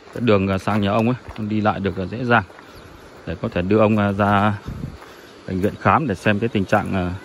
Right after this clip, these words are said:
của ông, ờ, ra làm sao, cho ông, ờ, mau chóng khỏe bệnh để về, ờ, cùng với, ờ, con cháu đấy nhá mọi người. Đấy, đường, ờ, xuống, ờ, sông Nho Quế đây. Đây, nhà ông ở tít tận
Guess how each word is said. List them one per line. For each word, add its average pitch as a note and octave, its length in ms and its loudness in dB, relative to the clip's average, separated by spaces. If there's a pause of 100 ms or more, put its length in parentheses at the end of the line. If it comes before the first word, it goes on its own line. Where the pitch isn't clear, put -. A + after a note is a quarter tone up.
của F#2 100 -4
ông, G2+ 200 -2
ờ, G2+ 400 -4
ra G#2 80 2
làm G#2 180 2
sao, A#2 260 2 (680)
cho G2+ 80 2
ông, G2+ 180 2
ờ, G#2 100 0
mau G#2 200 2
chóng G2+ 240 -2
khỏe F2+ 120 2
bệnh F#2 200 0 (920)
để E2 180 -4
về, F2+ 280 0
ờ, F#2 220 2 (200)
cùng F2+ 180 -4
với, G#2 180 0
ờ, A#2 180 4 (760)
con A2+ 160 0
cháu C#3 260 2 (280)
đấy G#2 80 -6
nhá A2 100 0
mọi A#2 180 -2
người. G2+ 120 -2 (1000)
Đấy, G2 180 -4
đường, F#2+ 260 0
ờ, F#2 180 0
xuống, G2 320 -2
ờ, A2+ 120 -2 (1000)
sông A2 240 -4
Nho G#2+ 120 0
Quế A2 260 2
đây. E3 100 -4 (720)
Đây, A2 100 -6
nhà G#2 140 -2
ông G#2 220 -2
ở F2 60 -6
tít E3 200 -4
tận G#2+ 120 -6